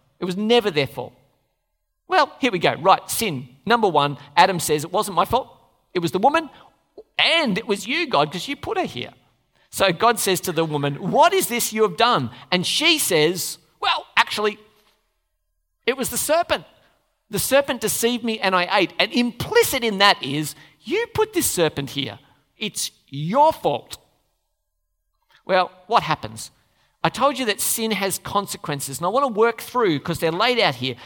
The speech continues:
the consequences. We see for the serpent, the serpent isn't given opportunity to say why he did it. Do you see that? He's not asked, "Why did you do it?" God just punishes the serpent, 'cause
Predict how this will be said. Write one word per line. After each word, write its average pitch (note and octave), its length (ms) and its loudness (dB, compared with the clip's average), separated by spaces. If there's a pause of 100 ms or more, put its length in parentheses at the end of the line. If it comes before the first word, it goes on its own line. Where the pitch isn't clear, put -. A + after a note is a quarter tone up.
the E3+ 80 -8
consequences. E3 880 -4 (540)
We A3+ 100 -2
see D4+ 220 0
for D4 180 -4
the A#3+ 120 -6
serpent, C#4+ 760 -4 (400)
the G#3 100 -4
serpent C#4 520 0
isn't B3+ 320 -2
given A3+ 240 0
opportunity G3 580 -2
to D#3 120 -4
say G3+ 260 0
why F#3+ 360 4
he F3 180 0
did D#3+ 180 0
it. - 180 -10
Do D#3 80 -8
you D#3+ 40 -6
see - 160 -2
that? E4 200 -2 (1200)
He's D#4 200 2
not D4 160 -2
asked, F#3+ 260 0
"Why F3 180 6
did E3+ 160 -2
you D#3 80 -2
do E3 180 0
it?" C4+ 120 -4 (560)
God G#3+ 260 2
just - 320 -2
punishes G#3 600 -2
the D#3+ 100 -8
serpent, D#3+ 500 -4
'cause F3 200 -4